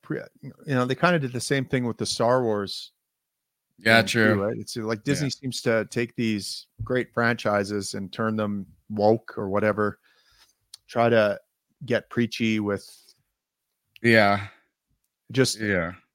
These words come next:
Speaker 1: weird, you know, like, it, it's like if there's a female character, she never has to struggle at all. She just, 'cause if they actually show her struggling or show her having faults
Speaker 2: That's not strong.
Speaker 1: you know, then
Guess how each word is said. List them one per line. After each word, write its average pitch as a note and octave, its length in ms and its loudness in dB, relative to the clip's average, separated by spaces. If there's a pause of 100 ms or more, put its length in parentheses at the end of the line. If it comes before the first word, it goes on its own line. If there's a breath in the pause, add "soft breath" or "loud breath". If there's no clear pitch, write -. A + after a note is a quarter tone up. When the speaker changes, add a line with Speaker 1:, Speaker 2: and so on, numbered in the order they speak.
(220)
Speaker 1:
weird, C3+ 440 4 (880)
you C#3 140 0
know, A#2+ 100 4
like, A#2+ 180 2
it, B2+ 160 0
it's C3 200 -4
like C#3 180 0
if A#2+ 80 -10
there's B2+ 200 0
a A#2+ 40 -6
female D3+ 400 2
character, C3 500 0
she B2+ 140 -6
never A#2+ 220 2
has A#2 240 0
to G#2 80 -8
struggle A2 640 0
at A#2 120 2
all. G#2+ 280 4
She G#2 140 -10
just, G2+ 280 -6 (720)
'cause B2 200 2
if A#2+ 100 -2
they C3 160 6
actually C3 300 4 (100)
show B2+ 100 4
her A#2 80 4
struggling A#2+ 520 2
or G#2+ 60 -2
show A#2 180 -2
her A2+ 120 2
having A2 340 0
faults A2+ 440 0 (180)
Speaker 2:
That's G#2+ 220 -2
not F#2+ 160 -6
strong. F#2 460 -10 (380)
Speaker 1:
you A2+ 220 -2
know, G#2 160 -2
then G#2+ 480 -4